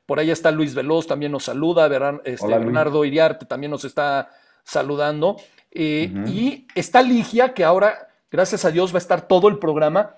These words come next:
Speaker 1: Y está haciendo una pregunta muy interesante. Bueno, antes manda a saludarte. Obviamente dice, "Hola, mis queridos estereotipos y, y a la estereoproducer". Y nos
Speaker 2: Ujú.
Speaker 1: pregunta, "¿van a cantar?".
Speaker 2: No,
Speaker 1: Y
Speaker 2: no,
Speaker 1: nos
Speaker 2: no.
Speaker 1: está preguntando que si vamos a cantar,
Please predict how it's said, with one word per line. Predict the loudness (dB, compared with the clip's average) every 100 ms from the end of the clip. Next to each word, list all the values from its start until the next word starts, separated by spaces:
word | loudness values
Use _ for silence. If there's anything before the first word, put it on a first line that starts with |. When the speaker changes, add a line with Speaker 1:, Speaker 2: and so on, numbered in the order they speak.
| _ _ -10
Speaker 1:
Y |
está | -6 -2
haciendo | 0 0
una | 2 0
pregunta | 0 -4 -2 -2
muy | -2
interesante. | -6 -8 -8 -6
Bueno, | -4 -4
antes | -6 -10 -8
manda | -6 -6
a |
saludarte. | -6 -6 -2 -4 -4 -10 -12 _ _ _
Obviamente | -4 -2 -4
dice, | -6 -2
"Hola, | 2 2
mis | 0 -4
queridos | -4 -4
estereotipos | -6 -8 -8 -8 -6 -6 -6
y, | -8
y | -6 -6
a | -6
la |
estereoproducer". | -6 -6 -8 -6 -4 -4 -4 -6 -8 _ _ _ -8
Y |
nos | -4 -4
Speaker 2:
Ujú. | -4
Speaker 1:
pregunta, | -2 -2 -4 -4 -6 -10 _ _ _
"¿van | -10 -6 -4
a | -6 -8
cantar?". | -12 -14 -16 -14 -14 -16 _ _ _ _ _ _ _
Speaker 2:
No, | -6 -4
Speaker 1:
Y |
Speaker 2:
no, |
Speaker 1:
nos | -2
Speaker 2:
no. | 2
Speaker 1:
está | 4 4
preguntando | 4 2 4 4 2 -2
que | -6
si | -2
vamos | -2 -2 -4
a |
cantar, | -6 -6 -6